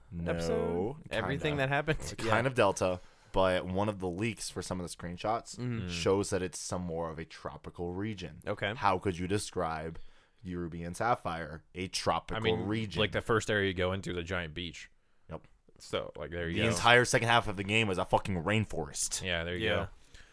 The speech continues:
Speaker 3: go. Um, what's also interesting, though, is that with that leak, there was also some nuance about, uh, N X coming out possibly this holiday season,
Speaker 1: Mm-hmm.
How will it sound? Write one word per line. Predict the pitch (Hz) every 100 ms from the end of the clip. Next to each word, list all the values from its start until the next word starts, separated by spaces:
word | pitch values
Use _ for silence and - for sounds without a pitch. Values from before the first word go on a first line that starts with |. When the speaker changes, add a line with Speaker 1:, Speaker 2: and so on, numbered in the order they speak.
| - - -
Speaker 3:
go. | 113
Um, | 123 127 131 123 120 107 92 - _ _ _ - - -
what's | 127 131
also | 165 151 147
interesting, | 120 123 117
though, | 110 107
is | 104 107 101
that | 104 101
with | 104 -
that | 110 98
leak, | 98 101 - 101
there | 98
was | 95 98
also | 95 -
some | - 98 92 92
nuance | 98 98 92 92 92 87 - - -
about, | 90 87 90 90 90 87 -
uh, | 90 90 90 87 87 85 -
N | - 104
X | 113 - - -
coming | 98 92 95
out | -
possibly | 85 87 - 85
this |
holiday | - 85 85 87 87 - _ _
season, | 107 95 85 - -
Speaker 1:
Mm-hmm. | 87 101